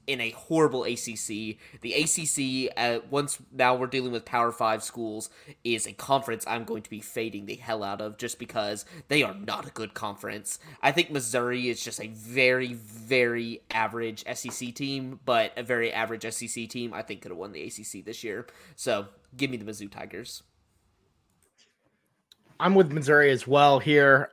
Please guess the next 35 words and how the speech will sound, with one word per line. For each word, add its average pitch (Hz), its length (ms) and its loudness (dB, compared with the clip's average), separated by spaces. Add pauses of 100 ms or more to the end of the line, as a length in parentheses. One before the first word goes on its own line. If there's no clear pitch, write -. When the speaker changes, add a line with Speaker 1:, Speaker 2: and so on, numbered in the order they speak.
Speaker 2:
Um, 127 360 8
I 160 120 4
think 156 200 2
this 135 200 0
is 123 100 -2
actually 127 240 4
a 107 40 -2
pretty 110 360 -4 (600)
relatively 170 520 10
evenly 120 360 2
matched, 104 400 -2 (100)
uh, 104 200 -4 (180)
game, 127 400 2 (520)
but 123 260 4 (460)
I, 180 160 0 (100)
I 170 60 2
don't 185 100 10
know. 170 220 6 (100)
I 139 60 -4
kinda 180 180 8
think 151 160 4
Missouri 151 320 6
takes 139 240 2
the 135 100 4
edge 135 200 0
here. 107 200 2
If 123 200 -2
both 190 200 12
of 185 60 10
these 156 180 6
teams 135 280 2
aren't 127 160 0
very 113 200 0
good, 143 460 6 (420)
uh, 127 360 2